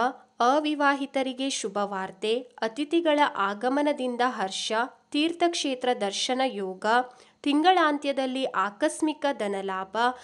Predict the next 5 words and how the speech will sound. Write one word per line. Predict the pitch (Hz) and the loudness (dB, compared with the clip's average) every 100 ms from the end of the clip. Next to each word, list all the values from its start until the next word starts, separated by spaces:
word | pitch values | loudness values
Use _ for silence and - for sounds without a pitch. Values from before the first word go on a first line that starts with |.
| - - - | -18 -20 0
ಮನೆ | 226 247 311 330 | 2 4 4 4
ನವೀಕರಣ, | 240 214 240 254 - 196 196 196 226 247 247 - - _ | 2 -2 -4 -6 -4 -4 -4 0 2 0 -2 -16 -20 _
ವಿದ್ಯುತ್ | 262 226 262 349 339 | -4 -2 0 0 0
ಉಪಕರಣಗಳ | - 269 277 262 262 254 247 254 | -2 -2 0 0 0 2 2 2
ಖರೀದಿ, | 254 202 202 196 214 240 254 | 0 -4 -4 -8 -8 -10 -10